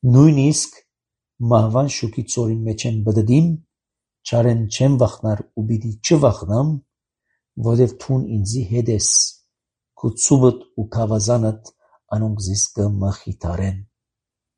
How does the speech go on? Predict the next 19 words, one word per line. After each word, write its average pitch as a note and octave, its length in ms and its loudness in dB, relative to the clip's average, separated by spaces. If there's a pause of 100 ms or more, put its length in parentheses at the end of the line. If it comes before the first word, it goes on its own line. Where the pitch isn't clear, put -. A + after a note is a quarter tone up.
(1000)
Անոնք G2+ 260 -2
զիս G2+ 180 -4
կմխիթարեն։ - 680 -14 (3000)
Տեսակ C3 280 -2
այս G2+ 260 0
միականություն G2+ 760 -2
այս, G2 180 -6 (120)
այս, - 180 0 (120)
այս G2+ 300 -4
հարցումին։ G#2+ 540 -4 (1600)
Այսօր A#2+ 320 4
որքան C#3 360 2
առավել B2 380 2
ևս A#2 260 -2
կարիք G#2+ 400 -4
ունի G#2 180 -4
այս F#2+ 200 -6
հարցումի G#2+ 380 -6
պատասխանին, G#2+ 720 0